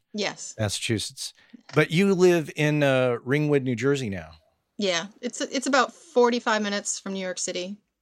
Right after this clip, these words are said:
Speaker 1: So we're close enough to get in there if we need to, but we're far enough away that I live around a lot of trees and on a lake.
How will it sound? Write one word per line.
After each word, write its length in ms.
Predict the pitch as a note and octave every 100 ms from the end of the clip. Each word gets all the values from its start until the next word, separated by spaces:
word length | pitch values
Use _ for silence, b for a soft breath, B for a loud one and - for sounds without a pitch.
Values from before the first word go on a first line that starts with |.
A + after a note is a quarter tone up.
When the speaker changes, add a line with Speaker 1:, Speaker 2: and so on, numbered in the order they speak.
| _ _
Speaker 1:
So 200 | - G3
we're 120 | F#3+ A#3+
close 280 | C#4+ A#3
enough 140 | A3+ G3+
to 100 | G3+
get 140 | G3
in 100 | F#3+
there 180 | F#3 F3+
if 140 | F3+
we 80 | G3
need 160 | F#3 F3
to, 240 | - F3+
but 320 | F3+ F3+ E3 - _ b b b -
we're 320 | F#3 E3+ E3+ -
far 200 | - G3
enough 220 | F#3 F3+
away 300 | F3+ F#3+ F3+
that 240 | F3+ E3+ - _ _ _ -
I 60 | F3+
live 300 | F3+ E3+ -
around 280 | F#3 E3+ F3
a 40 |
lot 160 | F3 E3+
of 80 | F3
trees 560 | - F3 F3 F3 - - _ _ _ _ b b -
and 220 | F3 E3+
on 160 | F3
a 80 | F#3
lake. 420 | F3+ E3+ E3+ -